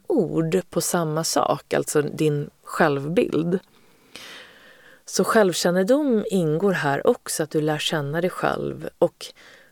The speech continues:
återigen, egentligen är det faktiskt så att om du tänker att du matas med massa saker, men det är ändå du som bestämmer vad som, vad du ska liksom ta, låta komma in och låta, låta påverka dig.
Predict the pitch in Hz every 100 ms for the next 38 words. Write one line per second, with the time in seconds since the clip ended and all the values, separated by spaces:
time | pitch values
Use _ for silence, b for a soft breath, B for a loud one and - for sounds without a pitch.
0 | B 208 214 - 180 208 277 143 156 202
1 | 262 b b b b _ - 190 262 392
2 | - 214 165 151 151 - - - - 147
3 | 147 - _ _ _ - 170 175 233 247
4 | 226 165 - 208 196 185 170 - 170 -
5 | 160 147 - 156 120 123 165 202 269 B
6 | B B B B B 180 175 185 170 233
7 | 220 247 311 214 - 165 160 - - 277
8 | 202 147 - 123 165 - _ _ _ _
9 | _ _ _ _ - 156 156 - 151 143
10 | 143 147 151 147 - 151 143 139 143 135
11 | - 139 139 139 151 160 143 139 - 143
12 | 208 208 - 131 147 160 - - 151 135
13 | - 143 135 - B B B B B B
14 | 160 156 - 151 147 208 - - -